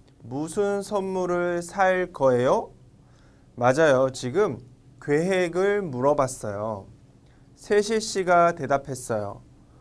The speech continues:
"준이치 씨가 책을 좋아해서 소설책을 사려고 해요."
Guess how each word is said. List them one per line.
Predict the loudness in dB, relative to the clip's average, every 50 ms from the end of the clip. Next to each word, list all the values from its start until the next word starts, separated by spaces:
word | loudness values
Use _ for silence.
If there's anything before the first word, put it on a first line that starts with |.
| -20 -20 -20 -20 -18
"준이치 | -10 -6 -4 -2 -2 -2 -4 -4 -8 -8
씨가 | -8 -6 -6 -4 0 4 4 6 6 6 4 2 -2 -8
책을 | -10 -4 -2 -2 0 2 4 6 6 8 6 6 4 -2 -12 -20 _ -20 -20 _ -18
좋아해서 | -10 -4 -2 2 4 6 6 6 6 4 2 0 0 0 2 2 4 4 4 4 2 2 0 -2 -8 -14 -20 _ -20 -20 _ -20 -20 _ _ _ -20 _ _ _ -20 -20
소설책을 | -20 -12 -4 0 0 0 2 4 4 4 4 4 2 0 0 2 2 2 2 2 2 0 -2 -6 -12 -20
사려고 | -20 -10 -4 0 0 2 2 0 0 0 0 0 0
해요." | -2 -2 0 0 0 -2 -2 -4 -6 -8